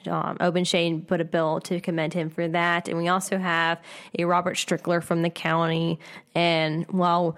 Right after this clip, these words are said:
there's not as many people being recognized, we also have, um, the Folks Run Grocery being recognized here by Obenshain. So that's a little bit something different.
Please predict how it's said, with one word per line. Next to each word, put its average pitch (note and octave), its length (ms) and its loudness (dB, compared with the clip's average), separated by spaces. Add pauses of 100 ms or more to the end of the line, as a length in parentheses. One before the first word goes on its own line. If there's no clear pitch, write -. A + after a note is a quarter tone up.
(500)
there's F3+ 240 2
not G3+ 160 4
as F#3 80 0
many E3+ 420 2 (680)
people D4+ 260 2
being F#3+ 240 4
recognized, F#3 500 2
we G3 80 4
also A3 300 2
have, F3+ 420 4
um, E3+ 320 0
the F#3 60 2
Folks G#3 360 0
Run F#3+ 220 2
Grocery F#3 640 0
being D#3+ 580 0
recognized E3+ 800 0
here E3 220 2
by E3 200 2
Obenshain. E3 920 0
So - 100 -2
that's F3+ 160 0
a F3+ 60 -2
little E3+ 180 0
bit E3 160 -2
something E3+ 500 -2
different. F3 600 0